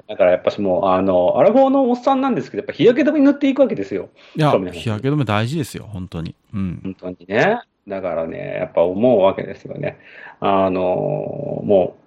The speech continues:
Speaker 1: う、夏半袖っていう文化まずやめないかっていう。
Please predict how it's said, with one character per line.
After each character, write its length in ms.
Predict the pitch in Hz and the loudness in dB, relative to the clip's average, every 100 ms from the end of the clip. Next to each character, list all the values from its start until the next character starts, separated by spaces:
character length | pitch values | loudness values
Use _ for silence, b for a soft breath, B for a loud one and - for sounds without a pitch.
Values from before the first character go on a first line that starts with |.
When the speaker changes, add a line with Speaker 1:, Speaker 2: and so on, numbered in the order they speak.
| - | 2
Speaker 1:
う、 40 | |
夏 720 | 139 196 262 - - 392 392 | 4 4 2 -2 2 4 6
半 400 | 359 233 240 320 | 4 2 2 2
袖 280 | 339 339 269 | -2 -4 -4
っ 20 | |
て 180 | 294 - | -4 -4
い 120 | 262 | -2
う 40 | 247 | 0
文 240 | 214 302 | 2 2
化 120 | 254 | 2
ま 160 | 117 127 | 2 0
ず 80 | 104 | -2
や 140 | 92 | -4
め 140 | 95 101 | -6 -6
な 100 | 101 | -8
い 80 | |
か 100 | - | -8
っ 80 | - | -12
て 140 | _ - | _ -20
い 120 | |
う。 40 | 110 | -20